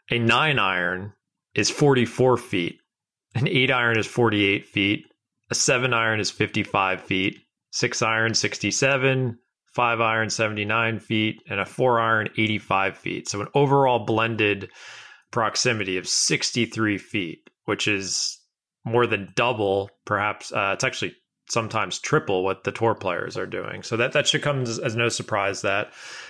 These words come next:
you know, regular golfers, their dispersion circles are incredibly large, even compared to tour players. And, and the tour players aren't as good as most people think.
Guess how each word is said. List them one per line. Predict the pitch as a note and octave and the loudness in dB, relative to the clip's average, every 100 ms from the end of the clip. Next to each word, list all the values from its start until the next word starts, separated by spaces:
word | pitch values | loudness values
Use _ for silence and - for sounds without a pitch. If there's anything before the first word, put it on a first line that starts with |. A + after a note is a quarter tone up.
| - | -2
you | D3+ | 2
know, | A2 | 4
regular | A2+ B2+ C3 A2 | 4 4 4 2
golfers, | G2+ G2 G2 G#2+ G2+ F#2+ - | 2 0 0 0 0 0 0
their | A2 | 2
dispersion | D3 A2 - G2+ F#2+ G2 | 2 0 0 0 2 -2
circles | F#2 G2+ F#2+ - G#2 G2+ - - | -2 0 -2 -2 -4 -2 -6 -2
are | F#2+ F2+ F2+ - - _ _ _ _ | 0 0 -2 -6 -14 _ _ _ _
incredibly | G2+ - - F3 E3+ D3+ A2+ G#2+ | -4 0 0 2 2 2 2 2
large, | F#2 F#2+ F2+ F2 E2+ D#2+ - - | 0 0 0 0 -4 -6 -8 -6
even | A2 G2+ | -6 -4
compared | G2+ F#2+ G2 F#2 | -6 -2 -2 -2
to | |
tour | F2+ A#2 C#3 | -2 2 2
players. | - F2+ F2 F#2 G2 | 0 -2 0 -2 -2
And, | G2 G2 G2 | -4 -4 -4
and | A2 G2 | -6 -6
the | |
tour | F#2 B2+ | -2 0
players | - A2 G#2+ G#2+ | 0 2 2 0
aren't | G#2 G#2+ | 0 0
as | A2+ | -2
good | - G#2+ | -2 0
as | A2+ G#2 | 0 0
most | F#2+ G#2 | -6 -6
people | - G#2 C#3+ | -4 -2 -2
think. | - - - - | 0 -2 -2 -10